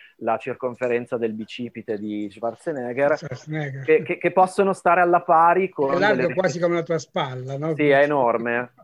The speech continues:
Speaker 1: Eh, ho scoperto che è cinquantotto centimetri di circonferenza. E, e però, ecco, mi cos-, mi, mi interessava costruire una narrazione antimonumentale sull'arte, quindi che in qualche modo la potesse leggere da più parti e che,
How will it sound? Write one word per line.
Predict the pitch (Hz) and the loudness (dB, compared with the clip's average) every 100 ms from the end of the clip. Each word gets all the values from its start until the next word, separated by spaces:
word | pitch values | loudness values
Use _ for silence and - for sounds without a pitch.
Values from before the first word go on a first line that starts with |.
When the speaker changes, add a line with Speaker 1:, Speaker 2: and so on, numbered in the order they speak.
| - | -10
Speaker 1:
Eh, | 127 131 | -4 0
ho | 131 | 0
scoperto | 131 147 135 151 156 151 | 0 -4 2 2 2 -2
che | 143 | -2
è | |
cinquantotto | - 143 139 135 143 139 135 | -6 -6 -4 -4 -4 -4 -6
centimetri | 143 127 139 135 131 - - 160 | -6 -6 -6 -6 -6 -8 -10 -12
di | - | -14
circonferenza. | - - 139 120 - 117 107 98 - 110 - - - - - | -16 -10 -8 -6 -4 -4 -4 -8 -12 -14 -14 -20 -20 -20 -6
E, | 151 135 131 127 123 123 117 92 _ _ _ _ | 0 2 4 4 4 0 -4 -16 _ _ _ _
e | 160 | -2
però, | 156 196 220 175 | 4 6 6 6
ecco, | 139 - 123 - _ - | 2 -2 -2 -4 _ -12
mi | 139 | -6
cos-, | 165 160 - | -4 -4 -6
mi, | 156 156 | -8 -6
mi | 160 | -6
interessava | 160 185 190 - 220 214 | -4 -2 -2 2 2 0
costruire | 147 - 156 151 151 165 | -4 -8 -6 -2 -2 -2
una | 160 143 | -2 -6
narrazione | 135 135 147 143 - 180 | -6 -4 -4 -6 -6 -2
antimonumentale | 147 147 147 147 135 127 117 107 90 95 | -2 -4 -6 -6 -4 -6 -6 -8 -6 -8
sull'arte, | 98 113 104 98 90 - 113 | -12 -10 -10 -8 -8 -10 -14
quindi | - 135 123 | -10 -8 -8
che | 127 | -8
in | |
qualche | - 156 196 | -6 -8 -6
modo | 175 160 165 170 - _ _ - | -4 -4 0 -2 -2 _ _ -6
la | 135 | -2
potesse | 143 151 156 151 160 | -2 0 -2 -2 -4
leggere | 151 160 143 160 151 | -2 -4 -2 -2 0
da | 135 | -2
più | - - | -6 -8
parti | 101 90 - - 107 | -4 -4 -6 -12 -10
e | 107 | -8
che, | 139 135 131 | -4 -4 -4